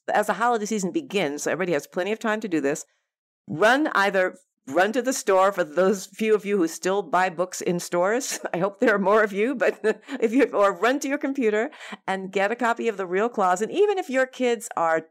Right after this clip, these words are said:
too old for this, I don't know if anybody's too old for A Christmas Story, but if they are,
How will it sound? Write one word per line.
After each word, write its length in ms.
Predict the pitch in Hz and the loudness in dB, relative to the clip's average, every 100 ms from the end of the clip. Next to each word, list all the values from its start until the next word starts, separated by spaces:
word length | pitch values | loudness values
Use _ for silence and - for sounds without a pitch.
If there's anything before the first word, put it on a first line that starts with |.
| _ | _
too 300 | - 247 220 | -4 -4 0
old 360 | 165 170 170 175 | 2 2 2 -4
for 280 | - 165 151 | -2 2 2
this, 260 | 135 135 - | 0 -2 -2
I 140 | 156 | -4
don't 120 | 202 | -2
know 60 | 147 | -4
if 80 | - | -4
anybody's 400 | 151 160 127 131 | -6 -4 -4 -6
too 180 | - 135 | -8 -4
old 240 | - 131 127 | -2 -2 -2
for 120 | 107 | -4
A 60 | |
Christmas 420 | 104 156 156 147 - | -4 -6 -6 -10 -6
Story, 280 | 170 170 | -2 -2
but 200 | 175 226 - | 0 -2 -4
if 80 | 202 | -8
they 140 | 214 240 | -2 2
are, 240 | 240 | 2